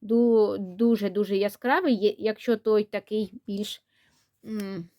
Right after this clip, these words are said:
навіть осінній, а це такий літній. Хочеться прям літніх, е, таких яскравих барвів.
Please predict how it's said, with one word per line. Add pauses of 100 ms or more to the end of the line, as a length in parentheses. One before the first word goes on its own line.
(420)
навіть
осінній,
а
це
такий
літній.
Хочеться
прям
літніх, (120)
е,
таких
яскравих
барвів.